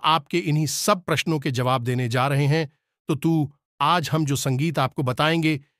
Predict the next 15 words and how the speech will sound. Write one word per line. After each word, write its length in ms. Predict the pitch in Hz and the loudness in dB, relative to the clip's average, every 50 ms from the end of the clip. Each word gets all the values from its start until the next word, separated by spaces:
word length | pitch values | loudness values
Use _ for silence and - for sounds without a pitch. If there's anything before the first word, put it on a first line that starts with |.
| _ _ _ - | _ _ _ -2
ये 100 | 147 139 | -2 0
संकेत 640 | - - 143 135 120 - 185 180 175 170 165 - - _ _ _ _ _ - | 0 0 0 -2 -2 0 0 2 2 2 0 -4 -10 _ _ _ _ _ -4
पूरी 220 | 190 196 214 202 | -2 0 0 -2
तरह 240 | 156 - 143 139 139 | -2 -2 0 0 0
से 340 | 135 - 156 151 151 151 - _ _ _ - | 0 0 0 0 -2 -2 -6 _ _ _ -6
शास्त्रों 640 | - - - 175 170 160 151 - - 196 190 175 | -4 0 2 2 2 2 2 0 0 0 0 2
से 160 | - - 151 | 2 0 0
लिए 220 | 127 117 110 104 98 | 0 0 -2 -2 -2
गए 160 | 110 107 98 | -2 -2 -2
हैं, 280 | 82 - 80 67 - _ _ _ _ _ _ _ _ _ _ _ _ _ 120 | -4 -6 -8 -10 -14 _ _ _ _ _ _ _ _ _ _ _ _ _ 0
वैदिक 360 | 147 175 180 190 202 - - | 0 2 2 2 0 -2 -2
परंपरा 440 | 170 156 151 151 143 165 160 151 139 | -2 0 0 0 0 0 0 0 0
पर 140 | 160 156 | -2 -2
आधारित 520 | - 123 131 127 120 123 123 127 107 - - | -2 -2 0 0 0 0 0 0 -2 -4 -6
है। 220 | 127 87 69 - | -8 -8 -8 -12